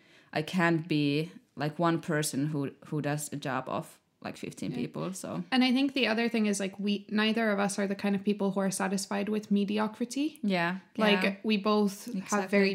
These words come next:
Speaker 2: big dreams. Like,
Speaker 1: Yeah.
Speaker 2: we don't,
Speaker 1: Yeah.
Speaker 2: like, we don't believe in this, like, half-hearted
Speaker 1: Mm.
Speaker 2: lifestyle. Like,
Speaker 1: Mm.
Speaker 2: we, we're very, like, all in or nothing kind
Speaker 1: Yeah.
Speaker 2: of people.
Speaker 1: Yeah.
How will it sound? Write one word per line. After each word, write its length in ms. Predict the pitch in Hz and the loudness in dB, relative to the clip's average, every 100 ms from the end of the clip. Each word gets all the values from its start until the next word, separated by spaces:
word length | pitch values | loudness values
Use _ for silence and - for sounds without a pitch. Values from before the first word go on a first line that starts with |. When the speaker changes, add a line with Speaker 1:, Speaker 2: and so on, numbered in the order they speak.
| 180 | 2
Speaker 2:
big 280 | 202 190 156 | 2 2 0
dreams. 440 | - 190 214 220 247 | -8 -4 -2 -2 0
Like, 100 | 208 | 4
Speaker 1:
Yeah. 140 | 175 | 6
Speaker 2:
we 60 | 220 | 6
don't, 220 | 214 208 - | 6 4 -2
Speaker 1:
Yeah. 300 | - 214 190 | -2 0 2
Speaker 2:
like, 200 | 208 - | 2 2
we 140 | 208 196 | 0 2
don't 400 | 202 202 202 202 - | 2 2 0 -4 -8
believe 440 | 208 196 190 190 196 | -4 0 0 0 -2
in 140 | 196 | -2
this, 260 | 202 196 220 | -2 -4 -4
like, 420 | 202 208 - - _ _ _ _ _ _ _ | -6 -8 -12 -18 _ _ _ _ _ _ _
half-hearted 760 | - 190 190 - 196 196 220 208 | 2 2 2 -4 -2 0 0 2
Speaker 1:
Mm. 280 | 214 202 | 4 6
Speaker 2:
lifestyle. 640 | 196 185 185 190 226 240 240 | 6 4 2 2 2 2 4
Like, 200 | 202 190 | 2 4
Speaker 1:
Mm. 60 | |
Speaker 2:
we, 260 | 196 190 - | 2 0 0
we're 240 | 196 196 185 | 0 0 2
very, 300 | 190 - 180 | 2 2 0
like, 220 | 185 185 | -2 -4
all 220 | 196 185 185 | -2 -2 -2
in 140 | 185 | -2
or 100 | 190 | 0
nothing 460 | 196 208 233 247 240 | 2 6 8 8 8
kind 80 | 208 | 6
Speaker 1:
Yeah. 240 | 202 180 | 6 6
Speaker 2:
of 60 | 190 | 6
people. 400 | 254 285 294 294 | 0 0 0 0
Speaker 1:
Yeah. 280 | 262 185 | 0 0